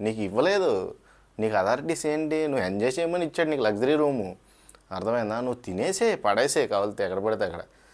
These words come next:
కానీ మనకి కొంచెం సెల్ఫ్ రెస్పెక్ట్ ఉంటుంది కదా,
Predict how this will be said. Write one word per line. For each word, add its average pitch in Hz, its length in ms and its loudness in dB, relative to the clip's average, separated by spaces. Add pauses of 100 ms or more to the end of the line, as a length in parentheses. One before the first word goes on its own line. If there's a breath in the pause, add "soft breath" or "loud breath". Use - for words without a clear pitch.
(500 soft breath)
కానీ 175 200 0
మనకి 98 400 -2
కొంచెం 123 300 -4
సెల్ఫ్ 113 280 0
రెస్పెక్ట్ 135 380 -4
ఉంటుంది 127 260 0
కదా, 120 260 -2